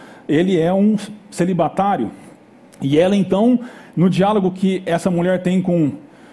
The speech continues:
o padre Smith, ela diz o seguinte: "Eu sempre entendi que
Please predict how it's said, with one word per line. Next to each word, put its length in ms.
o 200
padre 360
Smith, 360
ela 240
diz 180
o 60
seguinte: 480
"Eu 160
sempre 560
entendi 640
que 320